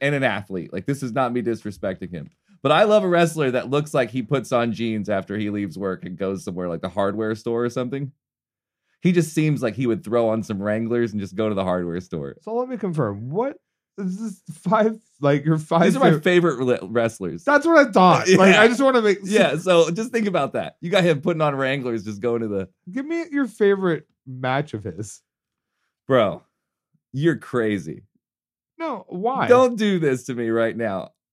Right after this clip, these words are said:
Speaker 1: You leave John Tenta alone. <laughs> The shark doesn't need that. The shark doesn't need that. You leave the shark alone. <laughs> Bro,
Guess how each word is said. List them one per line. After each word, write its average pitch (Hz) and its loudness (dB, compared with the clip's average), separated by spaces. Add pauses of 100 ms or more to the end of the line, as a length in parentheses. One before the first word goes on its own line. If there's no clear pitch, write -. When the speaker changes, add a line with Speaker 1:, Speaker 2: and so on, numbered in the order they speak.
(540)
Speaker 1:
You 214 -2
leave 214 -2
John 175 2
Tenta 165 4
alone. 143 2
<laughs> 135 2
The 143 2
shark - 4
doesn't 180 2
need 156 2
that. 95 -2 (140)
The 151 0
shark 202 2
doesn't 185 -2
need 143 -2
that. 110 -2 (340)
You 196 -4
leave 220 -4
the 208 -2
shark 165 2
alone. 147 0
<laughs> 311 -6 (3500)
Bro, 143 2